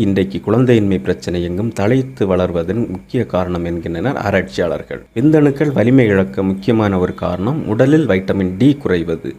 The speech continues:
என்பது இவர்களுடைய ஆராய்ச்சியின் முடிவாகும். தேவையான அளவு வைட்டமின் டி உடலில் இருக்கும்போது விந்தணுக்கள் வலிமையடைகின்றன. அதனால் தம்பதியர் பெற்றோராகும் வாய்ப்பு பிரகாசம் அடைகிறது. சிறிது நேரம் வெயிலில் கால்களுக்கு இதமாக நடந்து வருவதன் மூலம் சூரிய ஒளி நம்மேல் பட்டு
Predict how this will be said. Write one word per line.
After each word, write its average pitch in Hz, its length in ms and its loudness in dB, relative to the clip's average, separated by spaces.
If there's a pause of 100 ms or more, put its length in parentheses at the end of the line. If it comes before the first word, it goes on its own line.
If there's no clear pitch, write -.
(120)
என்பது 98 440 2
இவர்களுடைய 117 640 4
ஆராய்ச்சியின் 98 640 0
முடிவாகும். 82 560 -2 (460)
தேவையான 147 460 6
அளவு 95 300 2
வைட்டமின் 92 480 0
டி 120 140 4
உடலில் 92 420 2
இருக்கும்போது 87 600 -8
விந்தணுக்கள் 131 600 2
வலிமையடைகின்றன. 85 760 0 (160)
அதனால் 95 420 -2 (280)
தம்பதியர் 131 520 4
பெற்றோராகும் 98 680 2
வாய்ப்பு 87 280 -2
பிரகாசம் 110 520 0
அடைகிறது. 82 480 -4 (100)
சிறிது 151 440 4
நேரம் 110 300 2
வெயிலில் 127 500 4
கால்களுக்கு 104 520 2
இதமாக 95 360 2
நடந்து 95 340 0
வருவதன் 85 540 -4
மூலம் 101 280 0
சூரிய 147 440 4
ஒளி 95 200 4
நம்மேல் 87 440 -2
பட்டு - 300 -4